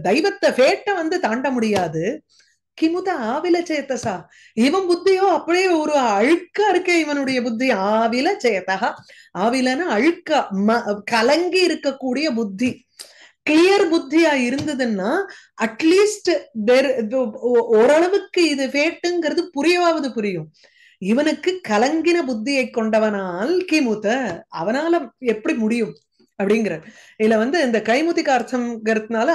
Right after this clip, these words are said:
அர்த்தாபத்தி அலங்காரம் வேற இருக்கு, பிளஸ் அர்த்தாந்தரநியாசமும் இருக்கு.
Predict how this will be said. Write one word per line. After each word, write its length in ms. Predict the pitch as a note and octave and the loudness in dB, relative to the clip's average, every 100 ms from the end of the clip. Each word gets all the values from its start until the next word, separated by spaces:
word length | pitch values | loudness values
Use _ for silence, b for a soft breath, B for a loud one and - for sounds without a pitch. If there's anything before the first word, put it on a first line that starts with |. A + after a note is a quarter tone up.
| G3 | 0
அர்த்தாபத்தி 560 | G#3+ - D#4 E4 D#4+ C#4+ | -4 -6 -6 -6 -2 -2
அலங்காரம் 500 | A#3+ A3+ A3 G3+ G3+ | -2 -2 -2 -2 -2
வேற 120 | G3 G#3+ | -2 -2
இருக்கு, 220 | F#3+ F#3+ A3 - _ b b b b C#4 | -2 -2 -2 -2 _ b b b b -2
பிளஸ் 220 | F#4+ - - | -2 -2 -2
அர்த்தாந்தரநியாசமும் 1000 | A3+ B3 D4 D4 A#3+ A#3 G#3 G3+ A#3 D4+ | 0 2 0 2 0 0 -2 -2 -2 -2
இருக்கு. 200 | G3+ - | -4 -10